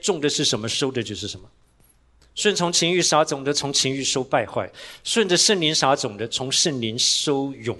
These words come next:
生。啊，所以不要去怪，啊，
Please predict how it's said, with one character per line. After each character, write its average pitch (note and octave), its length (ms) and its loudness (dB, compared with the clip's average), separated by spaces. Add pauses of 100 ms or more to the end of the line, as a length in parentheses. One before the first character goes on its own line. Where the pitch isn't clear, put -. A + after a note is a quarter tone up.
生。 C#3 380 -2 (520)
啊， - 160 -18
所 - 180 0
以 F#3 80 6
不 F3 160 0
要 F#3+ 160 4
去 F#3 160 -2
怪， D#3 420 2 (300)
啊， A#2 260 -4